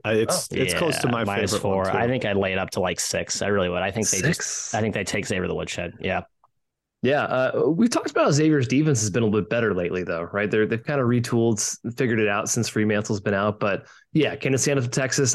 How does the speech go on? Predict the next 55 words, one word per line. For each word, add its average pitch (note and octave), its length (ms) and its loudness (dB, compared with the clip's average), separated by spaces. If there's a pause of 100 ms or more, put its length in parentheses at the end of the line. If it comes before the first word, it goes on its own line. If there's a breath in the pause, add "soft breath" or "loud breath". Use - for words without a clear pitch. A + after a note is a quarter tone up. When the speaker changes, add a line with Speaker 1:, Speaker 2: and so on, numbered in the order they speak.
Speaker 2:
I C#3 80 -2
don't A2 140 2
know. G2 340 0 (160)
I A#2+ 140 -2
agree. G#2 240 0
Texas B2 400 -2
is G#2 80 0
scary G#2 360 0
good, G#2 340 0 (420 loud breath)
super - 400 0
old, B2+ 460 2
tons C3+ 220 2
of A#2 100 0
weapons A#2+ 320 2
in G#2+ 80 -2
the G#2 60 0
backcourt. A#2+ 600 0
You A2+ 60 2
guys A#2+ 180 2
mentioned A2 340 0
Disu. G2 480 0
Yeah, A2+ 200 0
he, A2 180 2
he, G#2 180 2 (100)
if - 260 -20
he D#3+ 100 2
plays D3 300 0
at G#2+ 40 -4
this C3+ 200 0
level, G2+ 420 2 (140)
<laughs> - 140 -20
I - 440 -2
agree. A#2 260 0
They G#2+ 140 4
might G#2+ 240 0
be G2+ 60 -4
the F#2+ 80 0
second G2+ 300 -2
best G2+ 180 -2
team G#2+ 100 2
in F#2+ 80 0
the G2+ 60 0
country G2+ 320 -2
behind F#2+ 420 0 (340 loud breath)
Alabama. F#2 420 0
Of F#2 100 -6
course, A2+ 240 0
I G#2 60 0
always F#2+ 200 0
have F#2+ 160 -2
Houston F#2 320 -4
up E2 80 -8
there F2 140 -4
as E2+ 160 -6
well. F2 240 -4